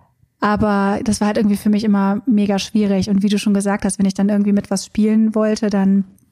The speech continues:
war ich dann da halt auch voll drin fixiert, was aber, glaub ich, für alle anderen okay ist, weil wenn da so viel Stress ist, ist man, glaub ich, auch froh,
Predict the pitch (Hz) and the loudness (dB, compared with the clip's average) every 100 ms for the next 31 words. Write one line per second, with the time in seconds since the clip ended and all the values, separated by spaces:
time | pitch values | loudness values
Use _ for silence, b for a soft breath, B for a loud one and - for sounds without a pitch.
0 | _ _ _ - - 214 208 208 202 247 | _ _ _ -16 -6 -4 -2 0 0 0
1 | 247 - - 214 208 214 196 202 - - | -2 -2 -2 0 0 0 0 -2 -4 -2
2 | 226 220 208 202 208 208 208 214 220 214 | 0 -2 -2 -2 -2 -2 -2 -2 0 2
3 | 214 208 214 - 233 233 254 - 202 202 | 2 0 -2 -2 0 0 0 -2 -2 -2
4 | B B B B 240 247 220 226 226 - | B B B B 0 0 0 -2 -4 -2
5 | 233 233 233 - 226 214 214 214 233 226 | -4 -2 -4 -2 0 0 0 0 -2 -2
6 | - - 214 220 | -4 -2 0 0